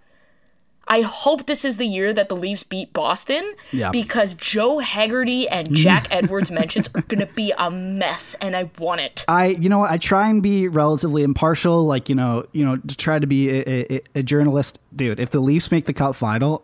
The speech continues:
Speaker 2: I'm swinging my dick around on Twitter like nobody's business. I am gonna be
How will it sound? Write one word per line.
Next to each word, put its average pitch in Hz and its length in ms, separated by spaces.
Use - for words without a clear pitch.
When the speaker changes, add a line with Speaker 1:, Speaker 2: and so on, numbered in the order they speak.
Speaker 2:
I'm 131 220
swinging 147 360
my 147 140
dick 135 220
around 135 280
on 127 120
Twitter 131 360
like 117 320
nobody's 139 480
business. 110 520
I 139 180
am 147 160
gonna 135 220
be 123 360